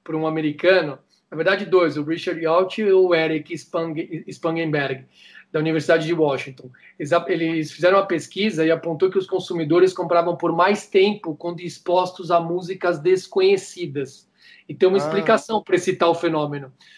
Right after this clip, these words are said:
Speaker 1: porque reside no fato de que os hits do momento tendem a ser cativantes, provocando uma percep-, uma percepção equivocada de que o tempo passa mais rápido.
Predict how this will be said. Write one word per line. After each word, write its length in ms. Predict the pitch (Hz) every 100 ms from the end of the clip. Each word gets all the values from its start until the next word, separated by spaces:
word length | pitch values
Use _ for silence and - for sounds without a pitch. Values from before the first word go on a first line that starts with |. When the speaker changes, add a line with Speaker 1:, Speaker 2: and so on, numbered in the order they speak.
| _ _
Speaker 1:
porque 720 | - - 175 165 165 165 165 143
reside 560 | 160 127 156 208 180
no 140 | 185 160
fato 500 | - 180 208 214 165
de 160 | 165
que 200 | - 180
os 240 | 180 139 - -
hits 440 | 233 294 226 185
do 140 | 156 185
momento 720 | 175 156 170 202 226 - 135 - _ _ _ _ _
tendem 380 | 175 180 185 190
a 100 | 185
ser 240 | 185 196
cativantes, 1000 | 196 190 226 175 190 220 196 147 - - _ _ _ _
provocando 840 | - 185 170 190 - - 214 220
uma 180 | 190 185
percep-, 640 | 185 190 - 196 - - -
uma 180 | 175 170
percepção 500 | 170 190 - - 196
equivocada 880 | 190 - 226 220 196 190 208 220 170
de 160 | -
que 120 | -
o 40 | 202
tempo 360 | - 196 202
passa 340 | - - - 196
mais 200 | 208 175
rápido. 520 | 170 202 - 139 -